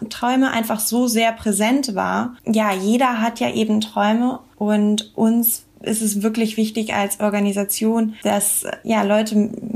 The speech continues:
möglichst gleiche Chancen haben oder, ähm, Möglichkeiten, diese Träume auch zu erfüllen.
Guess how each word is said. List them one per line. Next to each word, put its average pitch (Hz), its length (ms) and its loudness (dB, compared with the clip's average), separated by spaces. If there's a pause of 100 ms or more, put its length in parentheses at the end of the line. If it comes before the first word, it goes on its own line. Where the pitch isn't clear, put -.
(100)
möglichst - 920 0
gleiche 220 360 2
Chancen 226 500 2
haben 202 240 2
oder, 202 420 0
ähm, 196 380 -2 (460)
Möglichkeiten, 214 720 2
diese 196 260 -2
Träume 208 560 0
auch 196 420 -2
zu - 180 -2
erfüllen. 220 720 2